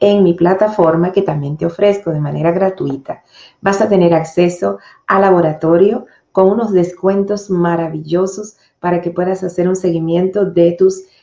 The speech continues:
em, marcadores principales, de, eh, tu estado de salud. Y bueno, pues en combinación con tu profesional médico puedas hacer ese seguimiento. También vas a tener acceso a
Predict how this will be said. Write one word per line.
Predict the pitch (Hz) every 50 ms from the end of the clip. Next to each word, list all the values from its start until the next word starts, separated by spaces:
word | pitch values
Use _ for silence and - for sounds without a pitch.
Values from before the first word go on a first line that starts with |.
| _ _ _
em, | - 165 156 151 151 147 147 143 143 175 - _ _ _ _ _ _
marcadores | 180 185 175 170 - 160 151 156 160 170 175 -
principales, | - 185 175 170 170 175 170 - - 220 226 220 214 214 214 208 - _ _ _ _ _ _
de, | _ 165 185 180 180 185 185 190 196 196 190 - -
eh, | 196 160 - - - -
tu | 185
estado | 185 185 - - 175 170 170 175
de | 175 175
salud. | 170 - 175 170 165 165 170 170 170 _ _ _ _ _ _
Y | 208 202 208
bueno, | 202 190 190 190 196 190
pues | - 226 226 220 - -
en | - 190 175 180 175 175
combinación | - 165 165 160 160 156 151 151 156 - 185 180 180 185 190
con | 190 180 170 175 175
tu | 170 180 180 185 185 180 180 - - _ _
profesional | _ 190 170 - 170 165 - 170 156 156 160 165 175
médico | 180 196 220 226 214 214 220 - 220 214 - - _ _ _ _
puedas | _ 185 185 180 185 180 - -
hacer | 160 151 - _ 156 156 156 156 156 - -
ese | 175 170 - 165
seguimiento. | - - 151 147 147 143 135 131 135 - 160
También | - 165 165 170 170 180
vas | 196 214 220 -
a | 220
tener | - - 156 156 160 170
acceso | 175 175 - - - 196 190 190 - 208 214 220 - - - - - - _ _ -
a | 196 180 175 180 190 208 226 220